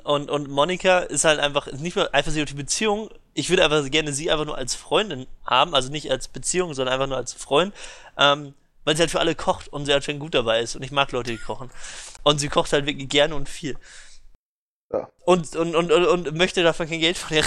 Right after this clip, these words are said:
Speaker 1: <laughs> anderen Freunden haben. Ah.
Speaker 2: Okay, du willst halt einfach gern Leute ausnutzen und dich dabei nicht schlecht fühlen.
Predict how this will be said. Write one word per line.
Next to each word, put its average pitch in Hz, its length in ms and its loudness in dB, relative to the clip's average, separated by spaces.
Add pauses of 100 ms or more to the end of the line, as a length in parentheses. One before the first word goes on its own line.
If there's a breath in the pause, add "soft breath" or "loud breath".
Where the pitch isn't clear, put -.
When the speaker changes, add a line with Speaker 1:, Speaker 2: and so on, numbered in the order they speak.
(120)
Speaker 1:
<laughs> - 100 2
anderen 202 320 0
Freunden - 640 -4
haben. - 400 2 (640 loud breath)
Ah. 123 280 4 (640 loud breath)
Speaker 2:
Okay, 127 220 6
du 120 140 -4
willst 135 180 -2
halt 113 100 -2
einfach 117 260 -8
gern 110 160 -10
Leute 107 300 -8
ausnutzen 120 520 -8
und 120 280 -16
dich 110 140 -14
dabei 107 220 -4
nicht 104 160 -12
schlecht - 340 -12
fühlen. - 160 -20